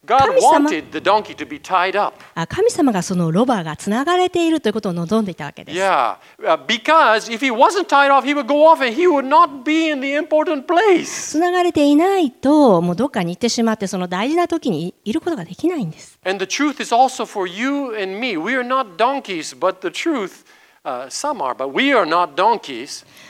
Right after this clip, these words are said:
Speaker 2: もちろん私たちはロバではないんですけど、
Speaker 1: But the truth is there.
Speaker 2: そこに真理があるんです。
Speaker 1: Sometimes God will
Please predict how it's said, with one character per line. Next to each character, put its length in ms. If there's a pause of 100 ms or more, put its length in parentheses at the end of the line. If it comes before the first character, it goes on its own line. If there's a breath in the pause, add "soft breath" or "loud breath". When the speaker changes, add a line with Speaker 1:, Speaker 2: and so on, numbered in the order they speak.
(100)
Speaker 2:
も 140
ち 80
ろ 80
ん 20
私 240
た 100
ち 100
は 100
ロ 120
バ 140
で 120
は 100
な 160
い 40
ん 40
で 80
す 80
け 100
ど、 80
Speaker 1:
But 160
the 60
truth 500
is 160
there. 360 (400 soft breath)
Speaker 2:
そ 140
こ 180
に 200
真 400
理 100
が 160
あ 80
る 120
ん 20
で 120
す。 320
Speaker 1:
Sometimes 1000
God 500
will 300